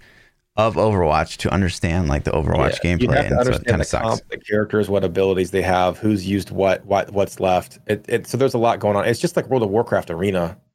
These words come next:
Speaker 2: the arena tournament they, they do at BlizzCon as well. If you're a, if you're an arena player or a WoW player and you realize, "Oh, they just got ice block from that mage,"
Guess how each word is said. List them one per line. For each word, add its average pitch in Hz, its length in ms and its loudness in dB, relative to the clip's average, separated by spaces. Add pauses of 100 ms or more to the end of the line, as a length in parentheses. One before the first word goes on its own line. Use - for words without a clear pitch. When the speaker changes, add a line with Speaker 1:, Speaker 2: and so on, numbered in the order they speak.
Speaker 2:
the 95 220 2
arena 98 260 0
tournament 92 380 -2
they, 101 140 0
they 101 240 -2
do 98 160 0
at 95 80 -4
BlizzCon 92 400 -2
as 85 100 -4
well. 95 340 2 (540)
If 110 140 2
you're 139 240 4
a, - 160 0
if 110 160 -2
you're 135 160 6
an 113 80 2
arena 120 280 4
player 113 320 0
or 98 120 4
a 98 60 2
WoW 104 220 2
player 110 480 0 (120)
and 104 120 -2
you 123 120 2
realize, 98 640 2
"Oh, 117 260 2
they 104 200 0
just 107 280 -2
got 101 300 2
ice 107 220 2
block 95 320 0
from 92 180 -4
that 90 180 0
mage," 92 540 0